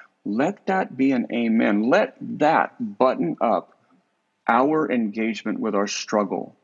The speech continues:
our engagement with our shame, our engagement with our need.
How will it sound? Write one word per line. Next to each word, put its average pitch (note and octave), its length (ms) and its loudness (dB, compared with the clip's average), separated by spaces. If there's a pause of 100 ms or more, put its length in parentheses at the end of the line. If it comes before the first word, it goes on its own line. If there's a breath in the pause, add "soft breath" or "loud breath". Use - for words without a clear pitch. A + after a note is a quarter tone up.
(140)
our C3 320 2
engagement G#2+ 760 -2
with A2 140 -2
our F#2+ 160 0
shame, G2+ 600 0
our C#3+ 320 2
engagement A2 840 0
with G2+ 320 2 (300 loud breath)
our G#2+ 280 2
need. G#2+ 640 0